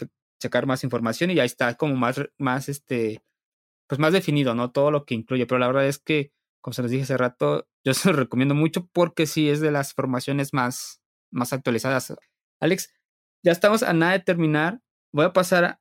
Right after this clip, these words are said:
a hacerte unas preguntas un poquito más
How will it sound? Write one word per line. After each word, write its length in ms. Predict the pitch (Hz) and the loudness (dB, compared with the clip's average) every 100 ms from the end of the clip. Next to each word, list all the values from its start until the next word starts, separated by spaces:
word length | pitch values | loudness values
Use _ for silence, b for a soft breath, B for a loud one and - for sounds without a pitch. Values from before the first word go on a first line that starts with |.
| - | -4
a 360 | 175 175 185 _ _ - | 0 0 -2 _ _ -8
hacerte 800 | 143 - 160 - - 156 160 - - | -6 -2 -2 -2 0 2 2 -4 -4
unas 640 | 156 160 - - - - - | -2 -2 -4 -10 -12 -10 -2
preguntas 480 | 143 139 151 156 170 | 0 2 2 0 0
un 80 | |
poquito 360 | 165 156 151 160 | -4 -6 -2 0
más 840 | 156 147 147 143 - - - - | 2 2 0 -2 -6 -8 -10 -14